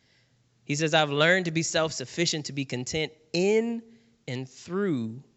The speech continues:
Christ who gives me strength." Paul understood that in order to be content, he has to turn to the source of all contentment.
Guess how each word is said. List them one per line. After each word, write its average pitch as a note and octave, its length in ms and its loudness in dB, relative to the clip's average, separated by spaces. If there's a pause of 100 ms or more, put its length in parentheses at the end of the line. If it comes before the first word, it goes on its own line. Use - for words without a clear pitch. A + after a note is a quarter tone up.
Christ - 720 -8 (600)
who A#2+ 120 -4
gives A#2+ 300 -8
me A2+ 140 -12
strength." - 460 -16 (1000)
Paul F3+ 280 4
understood E3+ 500 2
that D3+ 160 6
in C#3+ 100 0
order D#3 220 4
to D3 140 -4
be D3 160 -2
content, C#3 560 -4 (560)
he D3+ 100 -4
has D#3+ 140 -6
to D3 80 -10
turn E3 380 -4
to D#3 140 -6
the C#3 100 -6
source D3 440 -2
of A#2+ 140 -6
all A#2+ 140 -4
contentment. A#2+ 540 -16